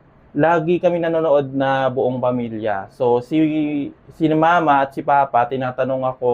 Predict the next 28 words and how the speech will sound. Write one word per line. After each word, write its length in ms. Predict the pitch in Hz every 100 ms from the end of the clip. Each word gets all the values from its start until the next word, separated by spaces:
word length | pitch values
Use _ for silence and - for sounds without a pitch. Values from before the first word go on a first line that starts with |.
| 117
kung 220 | 120 110 117 123
sino 240 | 147 131 131
yung 420 | 131 131 131 123
mga 220 | 123 123
dumadating 560 | 120 123 117 120 123 123
na 380 | 117 117 107 110
santo 480 | 139 147 135 120 113
na 200 | 127 127
nakakarosa. 880 | 123 123 123 131 127 123 - 110 101 - - -
Then, 440 | - 143 143 143 139 - - - - - - - - - - - -
yun 180 | 175 208
naman 300 | 220 208 196
ay 80 | 180
nasasagot 560 | 180 180 170 170 160 160
ko 80 | 147
dahil 320 | 143 143 143
nga 80 | 139
sa 160 | 147
kahiligan 720 | 143 135 139 139 139 143 135
kong 220 | 143 143 131
magsanto. 800 | 120 - 123 110 - 127 117 110 _ _
So, 480 | _ 151 135 135 127 - -
lahat 380 | 143 196 208 196
ng 140 | 202
mga 320 | 190 185 180
paparating 500 | 180 175 165 165 175
na 140 | 180 180
santo, 640 | 165 156 139 120 117 120